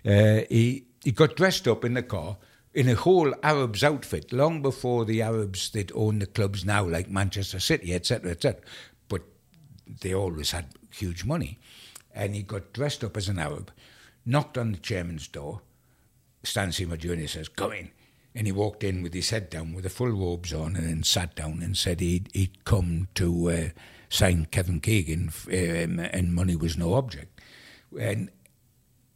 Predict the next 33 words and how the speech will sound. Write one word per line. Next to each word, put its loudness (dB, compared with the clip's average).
Seymour 4
turned -2
absolutely -2
white, -2
because -2
he -4
thought, -4
if -2
this 4
sort 2
of -2
money, 0
he 0
didn't 4
know, 4
even 2
know 0
which -6
club -2
it -4
was -12
at -12
this -4
stage, -12
but -8
if -8
this 0
sort 0
of -6
money -2
wants -4
Kevin -4
Keegan, -4